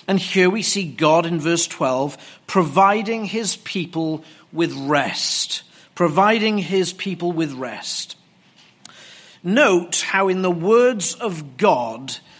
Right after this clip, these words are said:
the Sabbath was enormously important to the people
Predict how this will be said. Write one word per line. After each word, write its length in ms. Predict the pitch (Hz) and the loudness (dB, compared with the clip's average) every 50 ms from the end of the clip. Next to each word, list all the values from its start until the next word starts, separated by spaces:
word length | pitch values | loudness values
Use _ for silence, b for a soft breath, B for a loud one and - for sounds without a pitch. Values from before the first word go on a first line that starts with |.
| b b b b - | b b b b -8
the 120 | 151 156 | -6 -4
Sabbath 1000 | - - - - - - - 240 247 208 139 135 123 113 113 - - - - - b b b b b | -2 0 0 0 0 -2 0 2 2 2 2 0 -8 -8 -10 -12 -14 -16 -16 -18 b b b b b
was 240 | - 170 160 - - - | -2 -2 -2 -2 -4 -4
enormously 1400 | 175 156 151 151 160 160 165 170 180 190 202 214 220 208 196 185 151 127 - - - 135 135 123 120 123 120 123 | -4 -2 -2 -2 -2 -2 0 0 2 4 6 6 6 6 4 4 2 2 0 -2 -2 -4 -6 -6 -6 -8 -8 -8
important 800 | 131 131 127 - - - - 147 135 127 - 113 98 98 95 - - - - - | -8 -8 -8 -10 -12 -6 -4 -4 -4 -4 -6 -12 -16 -14 -8 -6 -6 -6 -6 -8
to 80 | - 120 | -10 -10
the 100 | 113 110 | -10 -12
people 580 | - - 151 139 - - 127 117 110 107 104 | -6 -4 -4 -4 -4 -4 -8 -6 -6 -8 -12